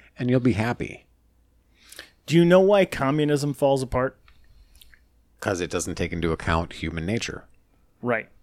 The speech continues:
Speaker 1: Yeah.
Speaker 2: It sounds all great that, like, we'll all have this stuff, we'll have our needs met,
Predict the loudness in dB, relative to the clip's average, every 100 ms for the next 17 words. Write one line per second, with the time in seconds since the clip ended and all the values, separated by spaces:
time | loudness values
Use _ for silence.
0 | _ _ 2 2 4 6 6 4 6 6
1 | 6 2 2 0 0 0 -2 2 2 4
2 | 2 0 -2 2 0 0 -2 -2 -2 -2
3 | -4 -2 -2 -2 -2 0 -2